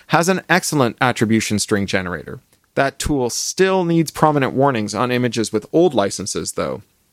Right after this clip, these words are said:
Flickr, too, is finally moving on this.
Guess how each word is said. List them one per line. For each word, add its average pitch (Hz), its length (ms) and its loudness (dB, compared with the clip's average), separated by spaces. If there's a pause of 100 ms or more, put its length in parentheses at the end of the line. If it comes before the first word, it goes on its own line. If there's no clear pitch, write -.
(880)
Flickr, 123 540 2
too, 131 480 2
is 143 160 -2
finally 127 480 0
moving 127 380 2
on 87 160 -6
this. - 340 -12